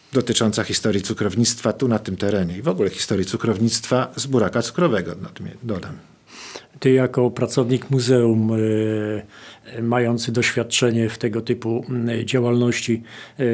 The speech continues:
Speaker 2: uważasz, że jest na tyle ciekawych historii w, e, naszym, e, w naszej gminie i w naszym powiecie, żeby takie muzeum zafunkcjonowało? Może niekoniecznie,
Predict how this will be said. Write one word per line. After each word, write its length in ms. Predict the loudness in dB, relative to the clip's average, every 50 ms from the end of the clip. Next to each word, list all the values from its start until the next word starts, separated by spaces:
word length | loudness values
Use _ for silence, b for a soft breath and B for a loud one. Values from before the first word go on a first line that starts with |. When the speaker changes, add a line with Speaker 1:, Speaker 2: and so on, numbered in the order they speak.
| 2 2 2 2 0 0 -4 -6 -6 -2
Speaker 2:
uważasz, 420 | 0 2 4 4 6 6 4 4
że 600 | 4 0 -2 0 2 4 4 6 6 4 4 2 2
jest 440 | 0 2 4 4 4 4 2 0 0
na 160 | 2 2 0
tyle 520 | 0 4 4 4 6 6 6 4 4 2 2
ciekawych 500 | 0 -2 0 0 0 0 2 2 0 0
historii 600 | 0 -2 -2 0 2 2 2 4 4 4 4 4 2
w, 120 | 2 0
e, 40 | 0 0 0 0 0 0 0
naszym, 380 | 0 0 0 0 0 0 0 -2
e, 40 | -4 B B B B B B -6 -2 0 2 2 2 2 0
w 60 | 0 0
naszej 240 | 0 2 4 4 4
gminie 380 | 4 2 2 4 4 6 6 4
i 60 | 4
w 40 | 2
naszym 280 | 0 0 2 0 0
powiecie, 340 | 0 2 2 2 0 0 0
żeby 240 | -2 0 -2 -2 -2
takie 260 | -2 -2 0 0 0
muzeum 580 | 0 0 0 2 2 2 2 0 0 -2 -2 -2
zafunkcjonowało? 840 | -2 -2 -2 -2 -2 -2 0 0 0 0 -2 -2 -2 -2 -2 -2 -4 B B B B B B
Może 320 | -2 0 2 2 2 2 0 -4 B B B B B -4
niekoniecznie, 840 | 0 2 2 2 4 4 4 4 4 4 2 2 2 4 4 2